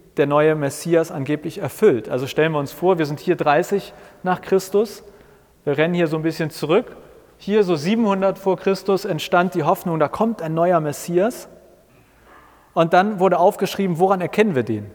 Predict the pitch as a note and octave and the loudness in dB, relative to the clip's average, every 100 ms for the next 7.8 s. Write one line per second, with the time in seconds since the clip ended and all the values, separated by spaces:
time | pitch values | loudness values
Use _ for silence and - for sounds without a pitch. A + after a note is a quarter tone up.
0 | - - _ _ _ - G#3 G3 F3 F#3 | -20 -20 _ _ _ 2 2 2 0 0
1 | G3+ D#3+ C3+ C3+ D3+ D#3+ D#3 C#3 - D#3+ | 0 0 0 0 2 2 0 -2 -2 2
2 | A#2 A2 - - - - _ _ _ _ | 2 2 -6 -16 -20 -20 _ _ _ _
3 | _ - D3 D3 - - - _ _ _ | _ -2 0 0 -6 -18 -20 _ _ _
4 | - D#3 D#3+ D3+ D#3+ F3 F#3 D#3 - E3+ | -2 2 2 4 2 2 0 -2 -2 -2
5 | - D#3+ - D#3+ D3+ D3+ D3+ C#3+ D#3+ D#3+ | -2 -4 -2 -2 0 0 0 0 0 0
6 | - C#3+ D#3 D3+ D3 - D3 C#3 C3 B2+ | -6 -4 2 2 0 -2 -4 0 0 0
7 | A2 C3+ A#2+ G3 E3+ A#2 - | -2 -4 -2 -2 0 -2 -4